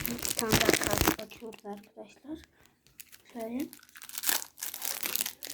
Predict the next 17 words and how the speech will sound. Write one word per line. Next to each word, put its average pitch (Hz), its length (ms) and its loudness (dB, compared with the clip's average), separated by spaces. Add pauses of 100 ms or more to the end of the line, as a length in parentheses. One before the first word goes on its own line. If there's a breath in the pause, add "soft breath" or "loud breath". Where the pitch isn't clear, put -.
(1700)
Hızlı 233 440 -4
ve 233 120 0
tekmeli 247 1040 10 (120)
Van 320 380 12
Persie 302 720 12
nos-, 240 240 6 (680)
nostaljik 233 840 0
kart. - 320 2 (1600)
En 285 200 12
çok 294 260 10
yorumu 285 360 12
sen 277 280 10
yap 254 260 4
ve 254 320 6
bunları 226 400 4
kazan. 220 460 6 (720)
Ne? 269 280 -4